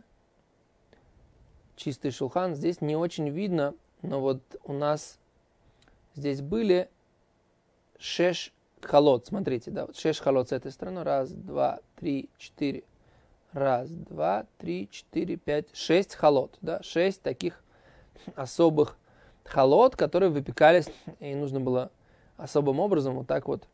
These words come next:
их выпекали. С другой стороны тоже. А между ними стояли такие, типа ложечек, таких, таких ст-, стаканчиков, да, в которых были, была левона, да. Э, левона, левона, это, насколько я понимаю, это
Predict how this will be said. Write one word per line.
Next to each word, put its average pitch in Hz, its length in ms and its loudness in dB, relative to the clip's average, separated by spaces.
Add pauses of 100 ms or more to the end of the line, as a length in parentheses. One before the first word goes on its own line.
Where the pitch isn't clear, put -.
(220)
их - 160 -14
выпекали. 143 360 -2
С 139 80 -8
другой 175 260 8
стороны 185 300 0
тоже. - 200 -6 (400)
А 156 140 6
между 233 460 4
ними 175 300 2
стояли 220 440 4
такие, 196 520 0 (880)
типа 180 240 0
ложечек, 156 580 10
таких, - 340 -10
таких 151 440 -6
ст-, - 220 -14
стаканчиков, 160 760 6
да, 104 220 0 (360)
в - 60 -20
которых 196 400 6
были, 190 380 6 (360)
была 156 480 10
левона, 143 600 8 (640)
да. 156 260 0 (800)
Э, 127 380 4
левона, 143 460 2
левона, 190 560 2
это, 185 140 -6
насколько 185 260 -4
я 175 80 2
понимаю, 185 400 2
это 165 420 6